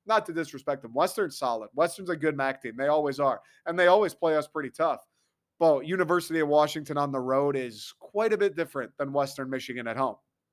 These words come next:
So there's a lot that I'm excited for. I'm nervous, though. I'm nervous. I mean, how can't you be? This is like, like, we've gotten the two under our belts, which I love. I love the fact that we have these tune-ups. Like,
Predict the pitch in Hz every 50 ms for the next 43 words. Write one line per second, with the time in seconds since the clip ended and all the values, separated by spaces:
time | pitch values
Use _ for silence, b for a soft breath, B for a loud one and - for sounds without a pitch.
0 | _ _ _ _ _ _ _ b b b b b b - 156 160 185 196 202 196
1 | 170 160 160 165 165 160 151 147 147 139 135 - - 143 143 143 131 120 - 123
2 | 117 107 - b b b b b 151 180 202 202 185 196 233 208 156 120 - -
3 | - - - - _ _ _ - - 208 233 226 185 190 262 - - 127 113 -
4 | - 156 160 160 151 139 143 185 202 202 - - 175 180 175 - - 127 117 117
5 | b b b b b 165 220 226 226 - 226 202 165 185 175 160 147 143 143 -
6 | b b b 175 180 165 156 170 233 247 185 151 165 151 160 165 160 147 143 135
7 | 139 - 156 156 143 143 143 143 143 139 127 120 113 123 120 127 135 135 - 139
8 | 135 - 131 127 120 113 117 120 120 120 127 127 - - _ _ _ _ _ -
9 | 147 156 151 143 143 147 147 147 135 131 139 135 - 139 135 131 135 - 131 120
10 | 120 131 131 117 127 123 131 123 120 120 123 135 131 131 - - 139 139 131 139
11 | 139 139 - - - 123 120